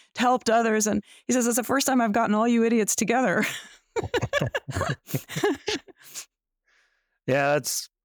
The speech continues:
Speaker 2: you know, I love those stories. And, um, you, you probably heard this one that it's a classic, but it really represents the left and right sides of the brain where,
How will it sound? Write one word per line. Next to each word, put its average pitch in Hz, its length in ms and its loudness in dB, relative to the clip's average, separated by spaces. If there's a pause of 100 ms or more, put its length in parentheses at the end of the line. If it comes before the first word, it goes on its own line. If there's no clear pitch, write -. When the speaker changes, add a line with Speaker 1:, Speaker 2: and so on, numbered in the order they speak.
(100)
Speaker 2:
you 156 120 2
know, 139 120 2
I 135 120 2
love 139 220 2
those 131 160 2
stories. 127 560 2
And, 127 360 2
um, 120 400 0
you, 131 140 2 (100)
you 131 80 0
probably 113 240 0
heard 117 160 0
this 113 200 0
one 117 240 2
that 117 180 0
it's 123 140 -2
a 113 60 0
classic, 117 440 -2
but 139 120 0
it 160 200 0
really 214 280 2
represents 135 500 0
the 127 60 2
left 123 240 0
and 113 80 2
right 113 180 0
sides 113 240 0
of 110 40 0
the 110 60 0
brain 143 340 0
where, 113 220 0